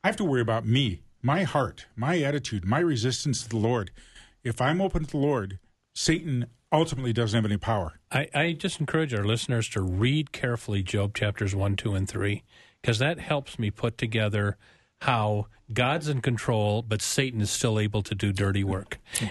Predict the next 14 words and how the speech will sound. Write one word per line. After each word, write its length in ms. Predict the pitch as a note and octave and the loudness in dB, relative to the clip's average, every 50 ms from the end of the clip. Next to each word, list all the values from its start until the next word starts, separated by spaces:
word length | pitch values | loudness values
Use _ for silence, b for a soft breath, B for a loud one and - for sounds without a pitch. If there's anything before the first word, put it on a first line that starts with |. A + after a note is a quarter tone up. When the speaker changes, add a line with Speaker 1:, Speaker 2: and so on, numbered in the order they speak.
| B | B
Speaker 2:
And 140 | - C#3+ D3 | 0 2 2
it 80 | D#3 F#3 | 2 0
also, 380 | C4 - - - - D3 B2+ C#3+ - | -2 -4 -6 -2 -2 -2 -2 -2 -2
it 120 | - C3 | -2 0
also 360 | C3 D3 G#3+ B3 - - F3+ C#3 | 0 0 0 -2 0 0 0 2
helps 280 | C3+ A#2+ A#2 - - - | 2 0 -2 -4 -4 -6
us 140 | A2 - - | -4 -2 0
realize 460 | A#2 A2+ A2+ A2+ G#2 G2+ G2 - - | 0 0 2 2 2 0 0 -2 -4
we're 220 | - D3+ D3+ G3 A#3 | -2 0 2 2 2
on 160 | F#3+ A#2 G2 | 2 0 0
stage 460 | - - - - C3 D3+ F3+ C#3 A2 | -2 -2 -2 0 0 0 0 -2 -2
on 160 | G2+ F#2+ F#2+ F#2 | 0 0 0 0
earth. 280 | F2 E2 - - - B B B B B B B B | 0 -2 -4 -8 -14 B B B B B B B B
The, 160 | B2 C3+ - | 2 2 0